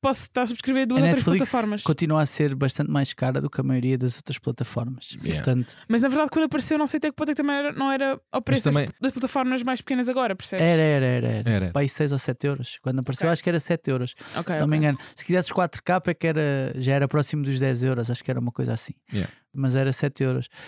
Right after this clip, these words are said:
Speaker 2: Pá, eu acho que honestamente o problema, se quiseres, em termos de longevidade até da Netflix,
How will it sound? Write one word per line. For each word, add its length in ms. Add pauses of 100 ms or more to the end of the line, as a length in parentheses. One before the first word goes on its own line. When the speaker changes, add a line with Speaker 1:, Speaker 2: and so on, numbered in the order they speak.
(160)
Speaker 2:
Pá, 200
eu 160
acho 180
que 80
honestamente 460
o 40
problema, 480
se 120
quiseres, 540
em 140
termos 300
de 80
longevidade 560
até 180
da 140
Netflix, 800